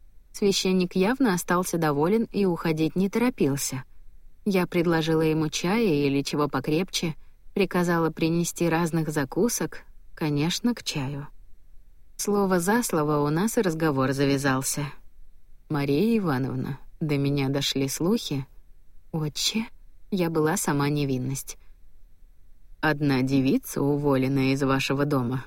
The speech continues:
буквально на всех углах кричит, что застала вас с любовником». «А что она может сказать?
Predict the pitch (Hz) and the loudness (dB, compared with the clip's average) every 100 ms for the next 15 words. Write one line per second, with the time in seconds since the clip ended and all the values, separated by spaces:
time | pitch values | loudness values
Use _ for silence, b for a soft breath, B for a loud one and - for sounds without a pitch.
0 | - 139 131 - 139 135 139 139 131 - | -6 0 0 2 2 2 2 2 0 0
1 | 135 135 139 139 190 - 143 131 139 139 | 0 0 2 4 2 0 0 2 0 0
2 | - 147 139 139 - 139 175 180 131 139 | 0 0 2 2 0 0 2 2 2 2
3 | 160 - 208 247 160 131 139 131 127 120 | 0 0 2 4 4 2 0 0 0 -2
4 | 135 - - - - - - 277 269 - | -6 -14 -18 -18 -20 -20 -6 -2 0 2
5 | 277 233 156 135 139 135 - 147 135 113 | 4 4 4 2 2 0 0 0 0 -2
6 | - | -6